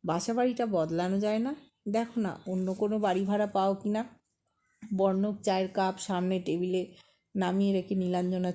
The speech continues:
চিবুক চুয়ে মুখটা তুলে ধরে। নীলাঞ্জনার গরম শ্বাস বর্ণকের মুখে এসে পড়ে। বর্ণক কি যেন খোঁজে নীলাঞ্জনার চোখে। "কি হয়েছে নীলা? কিসের ভয় পাচ্ছ? প্লিজ আমাকে খুলে বলো।" "ভয় না,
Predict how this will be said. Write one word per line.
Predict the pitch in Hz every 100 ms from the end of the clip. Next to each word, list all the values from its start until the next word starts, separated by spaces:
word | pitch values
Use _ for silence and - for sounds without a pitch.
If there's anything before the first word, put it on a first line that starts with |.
| -
চিবুক | 196 180 -
চুয়ে | - 180 170 - _ _ 208
মুখটা | 196 - 196
তুলে | 196 165
ধরে। | 165 160 - 185 - -
নীলাঞ্জনার | 202 208 202 196 196 190
গরম | 185 170 196
শ্বাস | 196 - 180 185 - _ _ _
বর্ণকের | 190 196 202 202 214
মুখে | 196 180 190
এসে | 170 165
পড়ে। | 165 113 110 - _ _ _
বর্ণক | 202 214 226 233 233
কি | - 240
যেন | 240 247 247
খোঁজে | 247 - 196 190 196
নীলাঞ্জনার | 190 185 185 180 175 -
চোখে। | 165 165 - 196 -
"কি | - 247
হয়েছে | 262 214 214
নীলা? | 196 185 208 294 - _ _
কিসের | 226 202 294
ভয় | 247 262 240
পাচ্ছ? | 226 202 -
প্লিজ | 147 - - 254 247 214
আমাকে | 156 190 220
খুলে | 208 214 220
বলো।" | 220 226 262 - _ _ -
"ভয় | 220 233 254
না, | 226